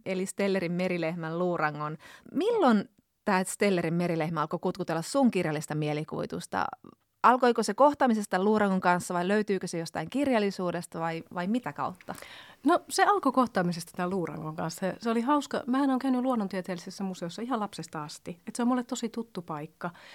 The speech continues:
Speaker 2: Mut et mä en ollut Stellerin merilehmään kiinnittänyt mitään erikoista huomiota aikaisemmin. Mut se oli sitten tämmönen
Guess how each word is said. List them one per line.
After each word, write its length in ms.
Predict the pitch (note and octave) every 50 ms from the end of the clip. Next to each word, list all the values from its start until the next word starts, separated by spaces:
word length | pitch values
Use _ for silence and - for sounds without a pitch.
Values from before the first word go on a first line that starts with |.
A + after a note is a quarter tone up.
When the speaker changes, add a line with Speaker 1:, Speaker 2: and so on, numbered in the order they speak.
| - - -
Speaker 2:
Mut 100 | G#3+ -
et 140 | G#3+ G3+ -
mä 100 | B3+ B3
en 80 | A#3+
ollut 180 | A#3+ A#3+ A#3+ A#3
Stellerin 420 | - - C4 B3+ A#3+ A3 G#3+ G3+
merilehmään 460 | F#3+ F#3+ F#3+ F#3 F#3+ F3 F#3+ G3 F#3 F3+
kiinnittänyt 520 | - A3 G#3 F#3+ F3+ - - F3+ F3+ F#3
mitään 280 | A3+ B3 - G#3+ F3+ F3+
erikoista 500 | F3+ E3+ E3 D#3+ - - D3 - - D#3+
huomiota 480 | D#3+ D#3+ D3+ D#3 D#3+ - E3+ - - F#2
aikaisemmin. 720 | F2+ - D#3+ - E3+ E3+ F#3+ F#3+ G3 F#3+ G3+ G3+ G3+ - _ - - - - - - _
Mut 280 | G#3 G#3 G3+ G#3 - _ _ _ -
se 140 | - - A3+
oli 160 | A3 G#3+ G#3+
sitten 300 | - A#3+ A#3 - - G#3
tämmönen 540 | - A3 G#3 G3+ F#3 F#3+ F#3 F3+ F3+ F3